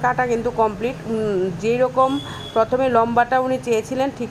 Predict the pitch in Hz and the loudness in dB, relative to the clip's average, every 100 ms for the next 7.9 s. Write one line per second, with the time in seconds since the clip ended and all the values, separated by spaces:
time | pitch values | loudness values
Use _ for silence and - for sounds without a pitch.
0 | - 214 220 220 254 277 233 226 226 220 | -2 -2 0 0 0 2 2 2 2 2
1 | 190 196 - 285 349 - - - 202 208 | 2 -2 0 -2 -2 -10 -14 -2 -2 0
2 | 311 339 - 254 247 247 226 - - 320 | 0 0 -2 -2 -2 -2 -6 -6 -4 -2
3 | 285 320 302 277 262 262 247 220 214 214 | 0 -2 -2 -2 0 0 0 0 2 0
4 | 220 240 202 202 233 233 254 254 381 - | 0 -2 0 0 0 0 -2 -2 -4 -6
5 | - - 214 208 214 220 262 330 - - | -16 -4 0 0 0 -2 -4 -8 -10 -4
6 | 269 370 - 214 190 180 214 415 - - | -2 -2 -4 -2 2 2 0 -2 -4 -16
7 | - - 185 180 185 180 185 226 | -8 0 0 0 -2 0 0 0